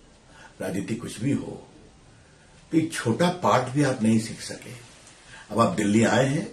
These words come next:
आप जरूर घूमिए। और एक बात आपसे कहूंगा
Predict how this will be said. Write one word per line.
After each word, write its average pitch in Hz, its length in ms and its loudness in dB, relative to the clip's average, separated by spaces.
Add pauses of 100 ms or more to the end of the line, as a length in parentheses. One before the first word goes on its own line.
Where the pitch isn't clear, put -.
(640)
आप - 180 -12
जरूर 113 280 -2
घूमिए। 123 460 -2 (1200)
और 185 500 10 (1200)
एक 240 300 10
बात 101 160 8
आपसे 95 320 -2
कहूंगा 113 420 0